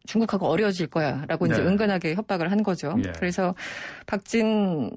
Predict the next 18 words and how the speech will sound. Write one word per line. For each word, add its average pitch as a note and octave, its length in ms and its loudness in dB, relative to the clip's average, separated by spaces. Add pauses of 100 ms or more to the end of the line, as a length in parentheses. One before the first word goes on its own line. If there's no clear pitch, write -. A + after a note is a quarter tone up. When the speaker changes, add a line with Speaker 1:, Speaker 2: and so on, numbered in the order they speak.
Speaker 1:
장관과 G3 720 2
첫 - 260 -6
대화에서 F3+ 380 2
이런 F3+ 240 2
발언이 F3 280 0
나왔고 C#3+ 560 -2 (380)
왕이 F#3+ 240 2
부장이 G#3 220 0
또 G3 100 0
이런 A3+ 240 2
얘기를 F3 220 0
했습니다. D3+ 600 -4
"먼 F3+ 300 2
친척보다는 A3+ 760 0
가까운 G#3 500 0
이웃이 D#3+ 260 -2
낫다. D3+ 400 -2
Speaker 2:
네. G#2 220 -2